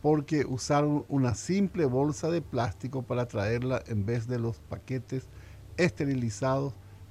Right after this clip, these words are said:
y sellados que usaban para traer el regolito lunar. Regolito es el suelo de la luna.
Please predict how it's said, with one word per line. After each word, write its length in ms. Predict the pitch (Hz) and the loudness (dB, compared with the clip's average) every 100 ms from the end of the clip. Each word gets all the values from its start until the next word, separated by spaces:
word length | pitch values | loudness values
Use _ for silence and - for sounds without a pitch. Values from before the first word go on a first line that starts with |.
| - | -4
y 140 | 196 185 | -2 0
sellados 560 | 165 123 135 135 139 | 0 2 4 4 2
que 140 | - 196 | -2 -6
usaban 440 | - 110 110 120 | -2 0 2 0
para 220 | 139 131 | -2 -4
traer 400 | 127 110 101 110 - | 0 0 0 -2 -2
el 160 | 123 | -2
regolito 680 | 110 131 117 104 113 107 117 | 0 0 2 2 0 0 -2
lunar. 400 | 107 101 98 95 | 0 0 0 -2
Regolito 480 | 120 117 143 147 139 | -2 -2 -4 -2 -4
es 80 | 107 | -4
el 80 | |
suelo 400 | 104 131 143 110 | -6 -2 0 0
de 80 | 101 | -2
la 100 | 90 | -4
luna. 220 | 82 - | -8 -10